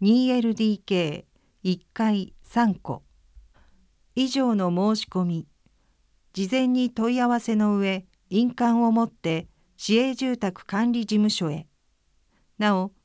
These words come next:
九月十一日から特定目的住宅、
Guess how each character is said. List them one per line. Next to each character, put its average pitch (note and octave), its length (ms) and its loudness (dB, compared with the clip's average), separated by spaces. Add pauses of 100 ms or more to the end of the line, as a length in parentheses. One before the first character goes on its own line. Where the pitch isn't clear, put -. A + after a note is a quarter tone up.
九 C#4+ 120 -2
月 B3+ 300 -2
十 A3 320 0
一 B3 260 -4
日 A#3 260 0
か F#3+ 180 -4
ら D#3+ 240 -4 (280)
特 F#3 260 -2
定 C4 260 2
目 A3 240 0
的 B3+ 320 -4
住 A3+ 200 0
宅、 F3 460 -6